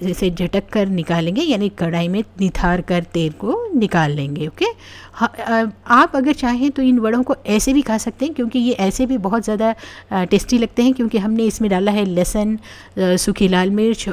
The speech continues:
और साथ ही इसमें थोड़ा ज़ीरा भी डाला है, तो उससे ये बहुत ज़्यादा मज़ेदार लगते हैं। बिना दही के भी आप इसे खा सकते हैं। तो अब देखिए हम दूसरी बैच तल रहे हैं। दूसरी बैच तलते वक्त भी आप इस पर त-, अ, तेल डालिए, इस तरह से चम्मच से हिलाते रहिए, थोड़ा सा इसे खे-, इनके साथ खेलिए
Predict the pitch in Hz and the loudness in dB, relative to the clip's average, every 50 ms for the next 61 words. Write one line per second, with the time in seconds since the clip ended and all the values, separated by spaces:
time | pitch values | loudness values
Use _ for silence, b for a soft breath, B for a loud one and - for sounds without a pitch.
0 | - - 190 185 175 160 - 180 175 175 - 190 180 185 - - 175 175 - 160 | -4 -4 -2 -2 -2 -2 -2 -4 -4 -2 -2 -2 -2 -2 -2 -4 -4 -4 -4 -6
1 | - - - - - 180 175 170 160 - 165 175 196 208 226 214 220 226 233 233 | -10 -12 -8 -4 -2 0 0 0 2 2 2 2 2 0 0 -2 -2 -2 -2 -2
2 | 233 262 330 - - 208 196 - - 254 240 262 247 185 190 196 226 220 - 220 | -2 -2 -2 -2 -2 -4 -2 -2 -2 0 0 0 0 0 0 0 0 0 -2 -2
3 | 214 247 226 196 175 170 175 156 175 160 156 151 147 - - 170 147 139 - - | -2 -2 0 0 0 0 0 2 2 0 0 0 -2 -4 -4 -6 -6 -4 -6 -8
4 | - B B B B B B B - - - 175 196 208 220 226 220 233 254 254 | -10 B B B B B B B -16 -10 -4 -2 2 2 2 4 4 4 2 4
5 | 262 277 262 285 302 294 277 277 247 - 254 - - 208 156 - - - - - | 2 0 0 2 0 2 2 0 0 0 -2 0 0 0 0 0 -2 -6 -4 -4
6 | 160 147 - - - B B B B B B B - 233 226 220 269 262 - 320 | -4 -4 -4 -8 -12 B B B B B B B -6 -4 -2 0 0 2 4 4
7 | 302 277 269 214 - 233 254 247 - 311 349 294 240 226 233 247 - - - - | 4 4 2 2 4 4 4 4 6 4 4 4 4 2 0 0 -4 -12 -16 -18
8 | - - - - - 208 202 208 214 220 226 226 233 233 262 330 359 226 269 311 | -18 -18 -20 -6 -2 0 2 2 2 2 2 2 2 2 0 0 2 4 4 4
9 | 294 - - 370 330 247 240 254 254 - - 220 202 202 240 233 220 233 214 - | 4 6 6 6 6 6 6 4 2 2 0 -2 0 2 2 2 2 2 -2 -2
10 | - 233 208 196 180 - 196 - - - 190 202 190 B B B B B B - | -2 0 0 0 0 -2 -4 -4 -2 -2 -2 -2 -4 B B B B B B 0
11 | - 226 - 196 196 185 185 180 175 - 226 240 262 247 214 214 214 220 226 233 | 0 2 2 4 2 4 2 2 2 4 4 6 6 4 4 2 2 2 2 2
12 | 226 226 - - 202 202 202 196 - - 208 214 202 - - 185 190 190 190 - | 2 0 0 0 -2 -2 -2 -2 0 0 0 0 0 -2 -4 -2 -2 -2 -4 -2
13 | - 180 165 170 165 185 - - 269 254 254 254 254 262 254 247 - - 190 196 | -2 -2 0 0 0 0 0 0 0 2 2 2 2 2 2 0 0 -2 -2 -2
14 | 185 - 185 175 - - 160 - - - 196 202 - 214 220 208 202 208 185 - | -2 -2 -2 -2 -2 -2 -4 -4 0 0 0 0 2 2 0 2 2 2 0 2
15 | 180 170 - - - - 190 214 226 233 240 247 254 269 | -2 -4 -4 -4 -2 2 2 4 4 4 4 4 4 2